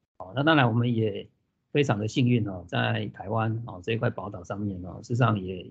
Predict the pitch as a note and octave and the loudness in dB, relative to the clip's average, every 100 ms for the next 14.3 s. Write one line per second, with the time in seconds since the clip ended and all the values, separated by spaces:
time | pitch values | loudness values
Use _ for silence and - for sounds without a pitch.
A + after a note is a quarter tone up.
0 | - F2+ A2+ A#2 - G#2 G2 G#2+ A2 A2 | -16 -10 -2 -2 -2 -6 -2 -2 0 0
1 | A2 G#2+ G2+ - - _ A#2+ A#2 G#2 G#2 | 0 0 -2 -8 -16 _ -2 0 0 -4
2 | _ _ _ D3+ C3+ A2 A2+ C3 C3 B2 | _ _ _ 4 6 6 4 4 4 4
3 | A2+ C3 - A2+ C#3 A2+ G#2+ G2 F#2 - | 2 -2 -4 -6 -2 0 0 -4 -6 -12
4 | F2+ - _ _ - C3 B2 A2+ B2 C3+ | -16 -18 _ _ -2 0 2 2 4 4
5 | - D#3+ D#3 D#3+ A2 - _ _ _ _ | 2 2 4 4 0 -8 _ _ _ _
6 | _ _ B2+ C3 D3 C3+ D3+ - - C#3 | _ _ 2 2 2 0 -2 -8 0 2
7 | D3+ - C3 C#3+ A2+ G2+ B2 B2+ A#2+ B2 | 2 -2 0 2 2 0 0 2 0 -2
8 | A#2 A2+ F#2 F2 F#2 - - A2 F#2+ - | -4 -4 -8 -14 -18 -18 -6 -6 -6 -12
9 | _ _ D#3 A#2+ G#2+ A#2+ - F#2 G2+ G2+ | _ _ 0 2 0 -4 -6 -8 -6 -4
10 | G#2+ G2+ F2+ F2+ G2 F2+ - B2+ B2+ A#2+ | -6 -6 -8 -8 -8 -10 -10 0 4 4
11 | A2+ - _ _ _ - - C3+ D3 D3 | 2 -6 _ _ _ -4 6 8 8 6
12 | C3+ C3 G2 G#2 - G2 A2 A#2 F#2+ G2+ | 6 4 2 -2 -4 -4 -4 -4 -4 -10
13 | - - - - - G#2+ G#2 G2 - - | -12 -18 -20 -20 -10 -8 -6 -8 -16 -14
14 | - E2+ | -14 -14